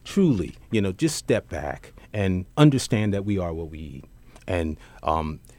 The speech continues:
i-, i-, if you, if we just talk to each other, if we, you know, c-, communicate, because if you're doing well, let somebody know about it. You know, pull someone else along. That's what it's all about. I, I just truly believe in caring and sharing.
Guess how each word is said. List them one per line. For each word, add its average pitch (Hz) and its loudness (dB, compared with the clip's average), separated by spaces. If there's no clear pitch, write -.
i-, - -12
i-, - -12
if - -6
you, 107 0
if 110 -4
we 95 0
just 87 -4
talk 147 -2
to 135 -2
each 123 -6
other, 110 -2
if 98 -8
we, 90 -4
you 120 -8
know, 101 -8
c-, - -18
communicate, 170 -6
because 120 2
if 160 2
you're 147 6
doing 190 0
well, 156 0
let 214 -4
somebody 104 -4
know 80 -6
about - -10
it. - -18
You 202 4
know, 190 2
pull 240 0
someone 170 0
else 135 -6
along. 107 -4
That's 226 -2
what 175 4
it's 135 -2
all 117 2
about. 98 2
I, 160 6
I 170 4
just 185 -2
truly 208 6
believe 170 6
in 135 0
caring 113 0
and 104 2
sharing. 80 0